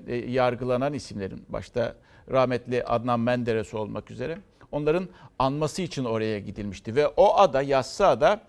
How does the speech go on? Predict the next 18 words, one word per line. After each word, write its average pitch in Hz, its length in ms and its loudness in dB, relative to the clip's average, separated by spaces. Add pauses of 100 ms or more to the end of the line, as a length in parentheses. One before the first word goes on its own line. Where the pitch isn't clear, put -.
(320)
e, 123 340 2
artık - 520 -2
demokrasi 170 640 2
ve 196 240 2
özgürlükler 165 640 0
adası 135 380 0
olarak 107 420 -2
adlandırılacak. 104 840 -4
Umarım 190 380 4 (380)
lafta 156 420 4
kalmaz, 143 500 0 (180)
altı 139 300 4
da 135 140 0
doldurulur 127 500 -2 (320)
ve 151 80 6
hak - 480 -6
eder. 104 280 -4 (680)
Ve 190 260 10